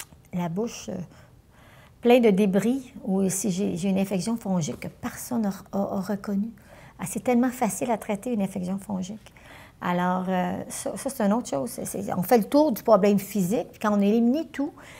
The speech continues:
puis que vraiment on est rendu à la réalité du fait qu'on est, on est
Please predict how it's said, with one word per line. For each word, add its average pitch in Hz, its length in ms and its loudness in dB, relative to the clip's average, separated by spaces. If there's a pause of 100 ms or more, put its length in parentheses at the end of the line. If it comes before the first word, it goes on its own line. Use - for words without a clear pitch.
(160)
puis - 100 -20
que 190 100 -4
vraiment 202 300 0
on 233 120 0
est 196 80 2
rendu 190 300 0
à 185 100 4
la 175 140 2
réalité 208 440 -2
du 185 100 -6
fait 214 220 -4
qu'on 190 220 -2
est, 202 240 -4
on 175 120 -2
est 185 180 -4